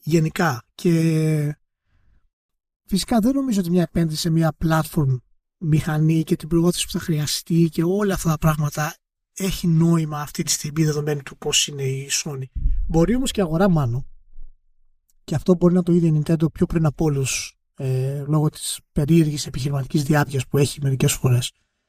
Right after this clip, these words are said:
μπορεί το φορητό στη σημερινή συνθήκη να είναι προϊόν πολυτελείας για gamers.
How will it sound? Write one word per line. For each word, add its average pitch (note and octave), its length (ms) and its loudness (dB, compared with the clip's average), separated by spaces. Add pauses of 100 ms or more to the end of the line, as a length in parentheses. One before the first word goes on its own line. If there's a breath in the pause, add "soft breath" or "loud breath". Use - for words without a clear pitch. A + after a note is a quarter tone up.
(320)
μπορεί F3+ 400 6
το G#3+ 120 -4
φορητό C#3 460 -6 (720)
στη - 160 -6
σημερινή D#3+ 400 0
συνθήκη D#3+ 480 -4 (640)
να E3+ 200 0
είναι G3+ 200 2
προϊόν G3 240 2
πολυτελείας B3 640 -2 (2000)
για D3+ 240 6
gamers. - 440 -2